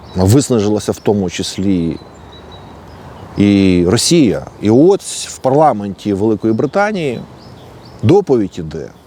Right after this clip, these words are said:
скільки Росія втратила за три роки, і особливо за останній рік війни, дві тисячі двадцять четвертий.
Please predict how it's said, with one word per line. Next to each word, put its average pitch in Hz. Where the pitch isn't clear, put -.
скільки 190
Росія 175
втратила 143
за 117
три 175
роки, 113
і 104
особливо 131
за 110
останній 127
рік 104
війни, 85
дві 87
тисячі 90
двадцять 85
четвертий. -